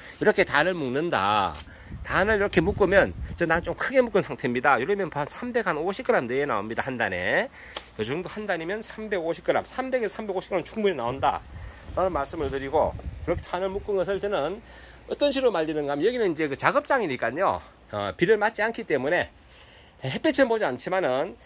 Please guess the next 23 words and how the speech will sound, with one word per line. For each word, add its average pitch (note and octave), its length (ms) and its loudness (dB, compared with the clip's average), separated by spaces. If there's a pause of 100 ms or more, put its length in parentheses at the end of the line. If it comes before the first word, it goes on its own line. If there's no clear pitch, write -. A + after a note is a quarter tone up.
(240)
이렇게 G3 240 0
컨테이너 G3+ 420 2
상자를 G3+ 540 4 (240)
이렇게 C#3+ 560 2 (260)
삼 B3 300 -8
단으로 A#3+ 300 4
세워놓고요. F3 920 0 (320)
삼 G#3+ 240 -10
단으로 G#3+ 280 0
세워놓고, G#3 680 0 (400)
그, A2 480 -6 (500)
이렇게 F3 280 4
단을 G3 300 -2
묶은 A#3 300 -2
것을 C3 280 -2 (480)
A자형으로, F#3 960 2 (240)
A자형으로 G#3 540 4
서로 D#3 320 2
이렇게 D3+ 220 -2
기대도록, A3 680 2 (420)
기대도록 B3 500 0
해놨습니다. B2+ 580 0
그러면 G3+ 640 2